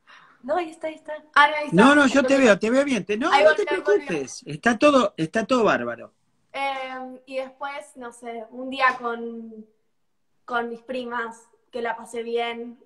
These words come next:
Speaker 2: cosa, por, por lo general son muchos días, entonces no sé bien un día en específico,
Speaker 3: Está bien,
Speaker 2: pero
Speaker 3: esos son los días memorables. Perfecto. A ver,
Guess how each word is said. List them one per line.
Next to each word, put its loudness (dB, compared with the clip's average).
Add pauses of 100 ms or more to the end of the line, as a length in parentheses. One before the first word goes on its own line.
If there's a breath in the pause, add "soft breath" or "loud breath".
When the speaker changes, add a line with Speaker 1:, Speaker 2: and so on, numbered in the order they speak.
(140)
Speaker 2:
cosa, -6
por, -14 (260)
por -8
lo -8
general -2
son -10
muchos -6
días, -2
entonces -10
no -8
sé -4
bien -6
un -20
día -4
en -10
específico, -2
Speaker 3:
Está 6
bien, 6
Speaker 2:
pero 4
Speaker 3:
esos 6
son 4
los 6
días 2
memorables. 0 (100)
Perfecto. -2
A 4
ver, 4